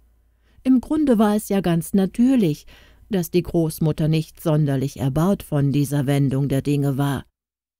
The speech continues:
denn sie hatte alte Beine, die nicht zum Purzelbaumschlagen eingerichtet waren. Und gut gemeint hatte sie es ja.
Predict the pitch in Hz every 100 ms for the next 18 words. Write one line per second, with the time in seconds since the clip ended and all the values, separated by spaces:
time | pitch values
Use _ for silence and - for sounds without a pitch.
0 | _ 233 254 233 240 302 - 233 160 156
1 | - 175 190 208 220 190 139 - - -
2 | - 269 196 - - 180 175 180 285 -
3 | 214 170 156 151 - 156 143 143 180 131
4 | 139 135 135 127 - 107 127 135 123 -
5 | 101 - - - _ _ _ - 269 294
6 | - 226 196 - - 160 139 131 131 151
7 | - 262 - 240 170 135 120 - 123